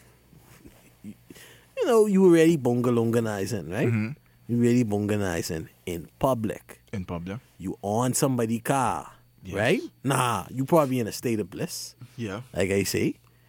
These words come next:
Speaker 1: well, like you say, but you still vigilant.
Speaker 2: Yeah.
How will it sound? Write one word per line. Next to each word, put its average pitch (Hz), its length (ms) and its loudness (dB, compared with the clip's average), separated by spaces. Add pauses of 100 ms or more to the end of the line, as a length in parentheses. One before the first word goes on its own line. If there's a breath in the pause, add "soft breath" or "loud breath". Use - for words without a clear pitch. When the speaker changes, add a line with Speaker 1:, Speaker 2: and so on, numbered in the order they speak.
(240 soft breath)
Speaker 1:
well, 98 160 0
like 92 140 0
you 110 140 -2
say, 107 320 -2 (260)
but 113 220 4 (240)
you 110 120 -4
still 151 240 0
vigilant. 131 540 4 (340)
Speaker 2:
Yeah. 101 320 -6